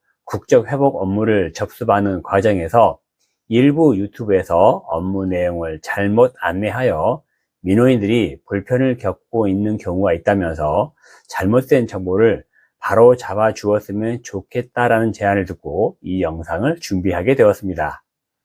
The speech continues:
잘못된 유튜브 정보의 내용은 유튜브 방송에서 국적 회복 신청을 할 때 거소증이 없어도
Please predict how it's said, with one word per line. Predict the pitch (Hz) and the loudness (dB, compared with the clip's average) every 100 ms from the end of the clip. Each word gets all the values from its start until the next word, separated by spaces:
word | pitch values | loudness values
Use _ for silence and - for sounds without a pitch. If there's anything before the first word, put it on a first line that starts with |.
| _ _ _ - | _ _ _ -10
잘못된 | - 104 143 165 170 143 | -2 2 4 4 4 2
유튜브 | 117 120 135 131 131 | 0 -6 -6 -2 -2
정보의 | 110 101 104 104 | -4 -2 2 2
내용은 | 87 85 107 104 78 110 - _ _ _ - | 2 2 2 0 -4 -6 -8 _ _ _ -6
유튜브 | 104 113 135 143 | -6 -4 0 0
방송에서 | 139 104 101 104 85 - - 73 - | 2 -2 0 -2 0 4 2 2 -8
국적 | - 113 _ 156 139 | -12 -12 _ -2 -2
회복 | 147 147 143 | -2 -4 -4
신청을 | - 156 147 135 95 | -4 -6 -4 -6 -4
할 | 127 135 | -6 0
때 | - 92 - _ _ - _ | 2 2 -2 _ _ -20 _
거소증이 | - 110 120 127 - 120 98 | -4 -2 0 -2 0 0 2
없어도 | 78 - - 90 69 | 0 2 2 4 0